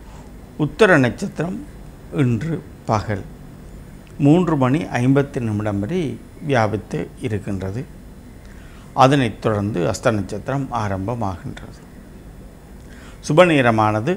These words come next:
நான்கு மணி நாற்பத்தி இரண்டு நிமிடம் தொடக்கம் ஆறு மணி பதினாலு நிமிடம் வரை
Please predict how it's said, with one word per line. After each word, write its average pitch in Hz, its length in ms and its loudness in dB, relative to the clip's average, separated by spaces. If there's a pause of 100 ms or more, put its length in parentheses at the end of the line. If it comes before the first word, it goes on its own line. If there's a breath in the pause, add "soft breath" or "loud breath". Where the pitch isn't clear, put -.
(300)
நான்கு 143 380 4
மணி 139 180 4 (260)
நாற்பத்தி 131 560 -4 (160)
இரண்டு 104 340 -2
நிமிடம் 101 380 -4
தொடக்கம் 101 380 -8 (680 loud breath)
ஆறு 165 260 2
மணி 135 180 -2 (120)
பதினாலு 123 360 0 (100)
நிமிடம் 101 340 -2
வரை 139 160 -2